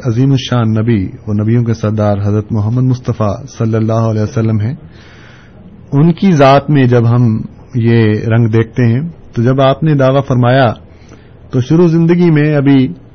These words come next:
حضرت ابو بکر صدیق رضی اللہ تعالیٰ عنہ، حضرت بلال رضی اللہ تعالیٰ عنہ، حضرت زید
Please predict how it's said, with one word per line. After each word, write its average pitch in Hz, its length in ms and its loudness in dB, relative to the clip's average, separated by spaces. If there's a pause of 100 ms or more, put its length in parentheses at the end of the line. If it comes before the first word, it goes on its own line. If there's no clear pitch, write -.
(140)
حضرت 123 300 0
ابو 131 160 0
بکر 131 220 0
صدیق 123 540 0
رضی 117 220 0
اللہ 117 100 0
تعالیٰ 117 340 -2
عنہ، 117 220 -2 (580)
حضرت 117 300 -2
بلال 113 640 0
رضی 113 200 0
اللہ 113 180 -2
تعالیٰ 110 260 -4
عنہ، 113 280 -4 (840)
حضرت 120 480 0 (880)
زید 117 400 0